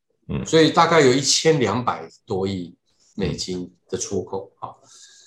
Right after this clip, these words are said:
Speaker 2: 那可是问题来了，这，这一两千亿的美金的晶片出口里面呢，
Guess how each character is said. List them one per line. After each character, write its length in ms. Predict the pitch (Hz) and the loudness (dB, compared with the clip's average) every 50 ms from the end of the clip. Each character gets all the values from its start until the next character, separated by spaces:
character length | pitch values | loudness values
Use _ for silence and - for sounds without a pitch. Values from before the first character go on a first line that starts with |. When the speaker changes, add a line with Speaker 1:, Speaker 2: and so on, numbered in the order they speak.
| _ _ _ | _ _ _
Speaker 2:
那 220 | 202 208 196 180 - | 4 4 4 4 2
可 220 | - - 143 143 | 0 0 0 2
是 140 | 123 - 233 | 4 4 6
问 160 | 208 202 160 | 6 6 6
题 140 | 123 127 117 | 4 2 0
来 180 | 101 87 85 90 | 0 0 -2 -2
了， 120 | 95 92 | -4 -6
这， 220 | - - 185 165 - | -2 0 0 0 2
这 180 | - 202 190 - | 2 2 2 2
一 140 | 202 202 165 | 2 2 0
两 220 | 135 104 - - | 0 -2 -4 -6
千 280 | - - - 139 135 139 | -6 -4 -4 -2 -2 -2
亿 160 | 139 139 120 | -4 -4 -4
的 340 | 98 104 98 95 92 90 - - _ _ _ _ | -2 0 0 0 0 -2 -6 -12 _ _ _ _
美 220 | - 107 98 95 92 | -6 -4 -2 -2 -2
金 340 | - - 131 131 139 139 | -4 -4 -4 -2 -2 -2
的 120 | 127 120 101 | 0 0 0
晶 260 | 95 - 127 127 123 | 0 0 -2 -2 -2
片 200 | 123 139 120 107 | -2 -2 -4 -4
出 220 | - - 123 120 | -4 -4 -6 -4
口 180 | 117 101 90 82 | -4 -4 -6 -6
里 160 | 78 78 80 - | -8 -12 -10 -8
面 200 | 117 107 95 92 | -6 -6 -4 -6
呢， 100 | 101 | -8